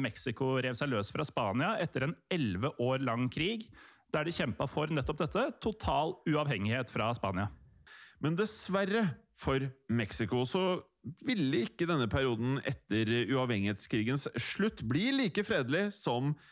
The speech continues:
Speaker 2: jeg tror de aller fleste meksikanerne hadde håpet på. For det var store og langtekkelige konflikter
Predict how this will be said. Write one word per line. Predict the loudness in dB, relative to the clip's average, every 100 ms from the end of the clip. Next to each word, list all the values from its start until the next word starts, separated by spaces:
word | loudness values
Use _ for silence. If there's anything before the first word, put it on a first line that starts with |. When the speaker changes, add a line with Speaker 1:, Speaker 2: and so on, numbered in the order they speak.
| -20 -20
Speaker 2:
jeg | -6 -2
tror | 2 2
de | -2 -2
aller | 0 2 2
fleste | 2 0 0
meksikanerne | -2 -2 -2 0 2 2 2 0 -4 -12
hadde | -6 -2 0
håpet | 0 -2 -2 -6 -6
på. | -4 0 2 2 -2 -10 -20
For | -4 0
det | 0
var |
store | -2 0 0 2 2 2
og | 4 2
langtekkelige | 0 -4 -2 -2 -2 -2 -2 0
konflikter | 0 0 0 -2 -2 0